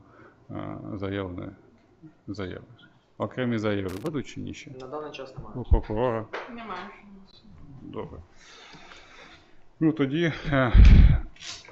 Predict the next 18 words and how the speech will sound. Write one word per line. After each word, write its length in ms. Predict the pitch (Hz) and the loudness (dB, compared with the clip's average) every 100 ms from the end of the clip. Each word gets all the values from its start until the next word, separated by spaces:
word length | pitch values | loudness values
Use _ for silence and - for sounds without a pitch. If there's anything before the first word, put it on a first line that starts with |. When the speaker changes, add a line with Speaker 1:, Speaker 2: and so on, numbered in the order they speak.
| - _ - - - _ - - | -20 _ -20 -20 -20 _ -20 -12
Speaker 1:
ми 160 | 139 123 | -4 2
далі 260 | 123 120 117 | 4 4 2
не 100 | 120 | 0
можемо 360 | 113 104 101 | 0 -2 -2
рухатись 400 | 107 107 104 95 | -2 -4 -6 -6
у 80 | 104 | -8
цьому 280 | - 98 92 | -6 -6 -6
кримінальному 560 | - 101 101 98 104 | -6 -4 -2 -2 -4
провадженні. 680 | 104 131 151 165 147 147 143 113 | -2 -2 0 0 -2 -2 -4 -8
Зараз, 640 | 107 110 120 110 - - 101 | -6 0 0 0 -6 -12 -8
е, 340 | 95 95 98 - - - - - - - - 170 | -6 -6 -10 -14 -16 -18 -20 -20 -20 -20 -20 -12
буде 400 | 110 113 110 110 | -8 -6 -4 -6
розподілено 640 | 107 110 101 101 98 95 | -8 -10 -8 -8 -8 -8
цю 180 | 92 - | -10 -18
справу 480 | - 101 92 90 90 - - - - - - - - | -14 -10 -8 -10 -12 -18 -20 -20 -20 -20 -20 -20 -20
автозо-, 640 | 98 - 104 104 110 110 | -18 -12 -12 -8 -8 -8
автоматизованою 1300 | 117 - 117 113 - - - 107 - 110 104 113 104 101 | -10 -8 -8 -10 -14 -20 -16 -14 -10 -10 -6 -6 -4 -6
системою 640 | 104 98 104 98 95 101 | -8 -14 -12 -10 -10 -12